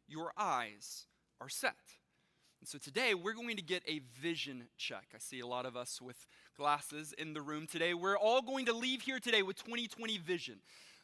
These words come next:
Uh, I'll, I'll pray for you at a different time. It's not going to be that kind of miracle, but we're praying for a heart transformation today. We are all about life change here at Life Church, and today we're all going to get our vision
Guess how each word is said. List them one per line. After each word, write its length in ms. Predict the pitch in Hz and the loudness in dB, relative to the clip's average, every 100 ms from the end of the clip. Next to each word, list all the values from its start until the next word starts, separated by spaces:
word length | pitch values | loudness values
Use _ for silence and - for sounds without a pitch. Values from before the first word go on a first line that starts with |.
| _ - | _ -4
Uh, 140 | 160 - - - | -2 -2 -4 2
I'll, 160 | 170 170 | 2 4
I'll 80 | |
pray 300 | 170 - 202 | 2 4 6
for 260 | 202 208 190 | 6 4 4
you 100 | 190 | 4
at 60 | 180 | 4
a 40 | |
different 240 | 185 180 | 2 -2
time. 300 | 170 196 190 | 0 4 4
It's 120 | 190 220 | 4 4
not 200 | 214 208 | 6 6
going 160 | 214 | 2
to 40 | 190 | 2
be 120 | 196 | 6
that 240 | 190 214 | 8 8
kind 200 | - 214 | 4 2
of 60 | 185 | 2
miracle, 460 | 196 214 208 202 | 4 6 6 4
but 180 | 185 190 | 2 2
we're 160 | 202 240 | 4 2
praying 320 | - 240 226 | 4 2 2
for 180 | 214 196 | 4 4
a 100 | 170 | 4
heart 440 | 165 226 247 233 - - - - - | 6 8 8 6 2 -10 -14 -18 -8
transformation 840 | - 233 220 - 202 202 208 214 185 | 2 4 4 2 2 4 4 0 -2
today. 240 | 185 180 | 2 4
We 180 | 175 190 | 4 4
are 100 | 190 | 6
all 240 | 208 233 | 8 8
about 240 | 220 202 180 | 8 6 8
life 220 | 190 202 | 6 6
change 300 | - 190 180 | 2 -2 0
here 180 | 208 196 | 2 2
at 60 | 165 | 4
Life 200 | 170 170 | 6 6
Church, 240 | - 170 | 2 -4
and 80 | 175 | -6
today 460 | 143 151 302 180 151 - - | -4 4 4 4 -2 -10 -8
we're 180 | 170 185 | 0 4
all 140 | 208 | 4
going 280 | 214 202 202 | 2 -2 -4
to 40 | 170 | 0
get 160 | 185 | 2
our 80 | 170 | 2
vision 560 | 135 143 190 156 180 | 0 0 0 0 -4